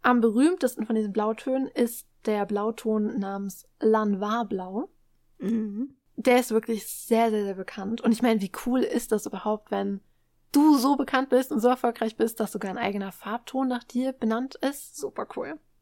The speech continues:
Speaker 1: Und ja, das war eben dieser Lanois-Bl-, dieses Lanois-Blau. Und vermutlich hat sie diesen Farbton entdeckt, als sie auf einer Italienreise die Renaissance-Fresken von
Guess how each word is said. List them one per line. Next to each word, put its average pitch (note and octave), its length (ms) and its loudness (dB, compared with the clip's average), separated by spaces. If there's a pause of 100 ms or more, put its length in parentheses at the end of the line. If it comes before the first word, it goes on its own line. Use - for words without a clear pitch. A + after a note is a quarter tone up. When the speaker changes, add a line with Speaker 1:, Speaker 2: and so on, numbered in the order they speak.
(200)
Speaker 1:
Und A#3+ 420 6
ja, A3+ 140 2
das A3+ 160 -8
war A3 100 2
eben G#3+ 100 2
dieser G3+ 220 0
Lanois-Bl-, G3+ 640 0
dieses A3 240 -2
Lanois-Blau. C4 500 -2 (240)
Und C#4 140 4
vermutlich D4 540 4
hat C4 100 0
sie B3 80 -2
diesen A3 220 -2
Farbton A3+ 420 -2
entdeckt, G#3+ 460 -4
als A3 180 -2
sie - 100 -2
auf F#3+ 120 -4
einer G#3 200 -4
Italienreise G#3 1000 0 (440)
die A3+ 220 6
Renaissance-Fresken A3 1200 -2
von G#3 380 -6